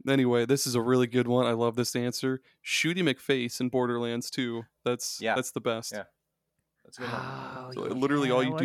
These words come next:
Speaker 1: do
Speaker 3: a
Speaker 1: is you
Speaker 3: good
Speaker 1: just,
Speaker 3: one.
Speaker 1: you just go find a guy, and he says, "Shoot me in the face." You shoot him in the face, quest over.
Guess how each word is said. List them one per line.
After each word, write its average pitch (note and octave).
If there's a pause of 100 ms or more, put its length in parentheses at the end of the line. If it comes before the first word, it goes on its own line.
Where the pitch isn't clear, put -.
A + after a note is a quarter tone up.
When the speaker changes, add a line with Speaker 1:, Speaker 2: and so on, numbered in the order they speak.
Speaker 1:
do C#3+
Speaker 3:
a -
Speaker 1:
is B2
you C3+
Speaker 3:
good B2+
Speaker 1:
just, A#2+
Speaker 3:
one. A#2+ (340)
Speaker 1:
you C3+
just -
go C3
find C#3
a C#3
guy, C3
and C3
he C3
says, B2
"Shoot C#3+
me C#3+
in C3+
the C3
face." E3+
You B2+
shoot -
him C#3+
in C3
the C3
face, D#3+ (240)
quest C3
over. A2